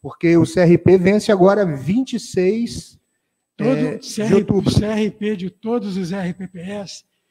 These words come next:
Speaker 2: vão ser prorrogados até trinta e um de dezembro.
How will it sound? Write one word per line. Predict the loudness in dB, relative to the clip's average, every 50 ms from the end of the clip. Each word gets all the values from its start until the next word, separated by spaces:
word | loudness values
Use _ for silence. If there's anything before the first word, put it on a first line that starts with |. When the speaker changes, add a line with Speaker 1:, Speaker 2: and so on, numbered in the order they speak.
| _ _ _ -8
Speaker 2:
vão | -6 -6 -6
ser | -6 -6 -8 -8 -8
prorrogados | -8 -8 -6 -4 -2 -2 -2 -4 -4 -4 -4 -4 -4 -4 -6
até | -6 -6 -8 -8 -10
trinta | -8 -6 -4 -4 -4 -4 -4 -4
e | -2
um | -2 -2 -2
de | -4 -4
dezembro. | -2 -2 -2 -2 -2 -2 -2 -2 -2 -2 -4 -8 -12 -12